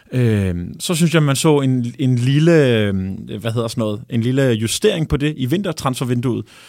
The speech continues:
hvor, hvor, øh, nettoantallet af voksne førsteholdsspillere blev justeret op i F C Københavns førsteholdstrup. Øh, og det tror jeg var en konsekvens af det, de oplevede af, af ulemper eller svagheder i efteråret.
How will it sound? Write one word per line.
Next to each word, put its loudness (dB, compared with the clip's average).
hvor, 4
hvor, 2
øh, -2
nettoantallet 0
af -4
voksne 0
førsteholdsspillere -4
blev -4
justeret -6
op -2
i -4
F -6
C -14
Københavns -6
førsteholdstrup. -8
Øh, 2
og -4
det 0
tror 0
jeg 0
var 2
en -2
konsekvens -2
af -6
det, -4
de 0
oplevede 0
af, -4
af -2
ulemper 2
eller -2
svagheder 0
i -2
efteråret. -4